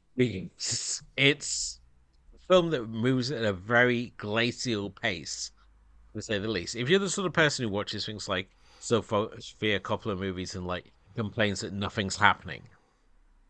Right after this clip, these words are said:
then this really would not be the film for you, because there are long stretches where nothing appears to be happening.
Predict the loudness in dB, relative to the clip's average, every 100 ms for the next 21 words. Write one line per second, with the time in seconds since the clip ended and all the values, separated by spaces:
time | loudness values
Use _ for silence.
0 | _ -14 -2 -2 -2 -4 -8 -2 0 0
1 | 4 4 4 2 0 0 -2 -4 -6 -8
2 | -8 -8 -10 -6 -4 -4 -10 -14 -10 -10
3 | -10 -16 _ _ _ _ 4 4 6 6
4 | 8 6 6 6 6 6 -2 -2 -6 -2
5 | 0 0 -2 _ -8 -2 0 2 2 2
6 | 2 2 0 -2 -2 -4 -12 -16